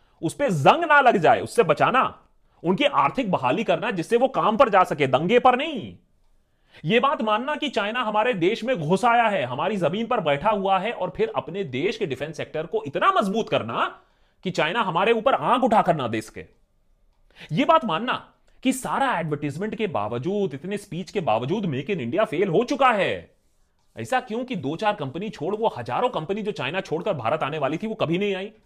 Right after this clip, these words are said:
और आज हमारे देश से skilled labor का इतना पलायन क्यों हो रहा है कि हम number वन हैं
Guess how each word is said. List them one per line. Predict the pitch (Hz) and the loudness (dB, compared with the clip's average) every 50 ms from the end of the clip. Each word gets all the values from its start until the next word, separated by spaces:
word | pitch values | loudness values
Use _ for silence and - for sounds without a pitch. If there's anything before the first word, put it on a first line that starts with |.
| _ _ _ _ _ _ _ _ _ _ - - - | _ _ _ _ _ _ _ _ _ _ -14 -6 -2
और | 165 190 - | -2 -2 0
आज | 160 185 262 349 320 233 | 2 2 4 4 4 2
हमारे | 214 214 226 247 254 220 | 0 0 0 2 0 2
देश | 165 143 160 226 311 320 | 2 4 4 4 4 2
से | - - - - 123 107 120 180 | -4 -6 -8 -6 -4 -4 -4 -4
skilled | 220 - - - - - 294 311 285 | -6 -8 -10 -12 -6 -4 -2 -2 0
labor | 277 254 254 254 285 294 | 0 0 0 2 2 2
का | 285 - - | 2 0 -4
इतना | 196 196 247 262 285 | -4 -4 -4 -4 -4
पलायन | - - 165 147 139 147 202 247 262 | 0 2 2 2 2 2 0 -2 -2
क्यों | 226 - 226 254 | -2 0 0 2
हो | 240 233 | 2 2
रहा | 226 247 254 | 2 2 0
है | 277 | 0
कि | 254 269 | -2 -4
हम | 247 226 233 226 | -4 -4 -4 -6
number | 208 202 208 240 254 233 | -6 -4 -2 0 0 0
वन | 196 220 247 233 | 0 0 0 -2
हैं | 214 156 104 - - | -2 -4 -6 -8 -12